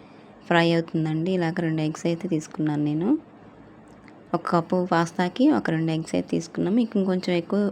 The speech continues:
ఫ్లేవర్ కావాలి, ఎగ్ ఫ్లేవర్ అనుకుంటే ఇంకొంచెం ఇంకో రెండు ఎగ్స్ తీసుకోవచ్చు. ఇప్పుడు ఆ ఎగ్స్‌ని కూడా ఇలాగ మొత్తం కలిపేసుకొని ఆ ఎగ్ కూడా ఫ్రై అయిన తర్వాత కొంచెం తగినంత సాల్ట్,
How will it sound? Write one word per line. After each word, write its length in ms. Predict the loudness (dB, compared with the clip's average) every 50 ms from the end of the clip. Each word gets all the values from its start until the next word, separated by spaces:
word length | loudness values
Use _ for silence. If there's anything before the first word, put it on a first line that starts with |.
| -4 -6
ఫ్లేవర్ 440 | -4 -2 0 2 2 0 0 -2 -2
కావాలి, 420 | 0 0 2 2 2 2 2 2 2
ఎగ్ 200 | 0 0 -2 -4 -8
ఫ్లేవర్ 320 | -4 -2 -2 0 0 -2
అనుకుంటే 400 | -2 -2 -2 -2 -2 -2 0 0 0
ఇంకొంచెం 420 | 0 0 0 0 -2 -2 -2 -2 0
ఇంకో 220 | 0 0 0 0 0
రెండు 220 | 0 0 0 0
ఎగ్స్ 220 | -2 -4 -6 -6 -4
తీసుకోవచ్చు. 640 | -4 -4 -4 -2 -2 0 0 0 -2 -6 -8 -4 -2 -2 -2 -2 -6 -16 -20 -20 -20 -20 -20 -20 -20 -20 -18 -10 -8
ఇప్పుడు 200 | -6 0 0 2
ఆ 60 | 4
ఎగ్స్‌ని 480 | 4 2 2 0 -2 -2 -2 0 0 0
కూడా 180 | 0 0 0
ఇలాగ 280 | 0 0 0 0 -2 -2 -2
మొత్తం 360 | -2 -4 -4 -6 -4 -4 -4 -2
కలిపేసుకొని 760 | -2 -2 -2 -2 -2 -2 -4 -4 -4 -4 -4 -4 0 2 0 0 0 -6 -16 -20 -20 -20 -20 -20 -12 -2 2
ఆ 80 | 4 4
ఎగ్ 240 | 4 4 2 0 -2 -2
కూడా 220 | -2 -2 -2 -2
ఫ్రై 240 | -2 -2 0 0 2
అయిన 200 | 2 2 0 0
తర్వాత 460 | 0 -2 -2 0 0 -2 -2 0 -2 -2 0
కొంచెం 320 | 0 -2 -2 -2 -2 -4 -2
తగినంత 400 | -2 0 0 0 0 0 -2 -4
సాల్ట్, 460 | -4 -2 -2 0 0 -2 -2 -4 -4